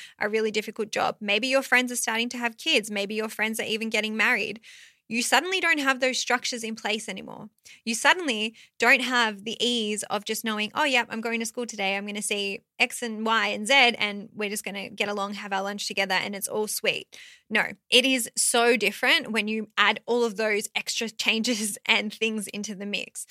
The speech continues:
I can relate here because in my mid-twenties, at twenty-four, I moved into state. And while I can look back and appreciate that chapter of my life and think it's one of the coolest things I've ever done, it was also one of the hardest things I've ever done.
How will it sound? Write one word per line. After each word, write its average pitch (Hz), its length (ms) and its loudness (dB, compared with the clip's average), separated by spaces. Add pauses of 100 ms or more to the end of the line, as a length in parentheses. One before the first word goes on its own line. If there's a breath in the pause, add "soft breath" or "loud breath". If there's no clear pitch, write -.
(220 loud breath)
I 240 80 8
can 330 160 -2
relate 302 380 4
here 240 260 0
because 214 400 -4
in 233 160 -4
my 214 140 2
mid-twenties, 247 680 2
at - 200 2
twenty-four, 226 640 2
I 233 100 6
moved 240 300 2
into 233 180 -4
state. - 400 0 (560 loud breath)
And 220 420 6
while 233 540 2
I 226 140 2
can 226 160 -6
look 220 160 -6
back 247 320 4 (100)
and 202 420 2
appreciate 262 560 0
that 254 140 0
chapter - 280 0
of 262 100 -4
my 247 120 0
life 214 420 2
and 208 280 -4
think 220 240 0
it's - 160 -4
one 214 100 -2
of 208 60 -4
the 202 80 -6
coolest 311 460 -4
things 226 260 2
I've 196 180 0
ever 226 180 0
done, 214 340 -2 (560 soft breath)
it 254 80 6
was 247 160 0
also 285 260 0
one 381 100 0
of 349 80 -4
the 311 80 -2
hardest 233 360 0
things 220 200 -6
I've 214 100 -6
ever 196 200 -4
done. 240 400 -6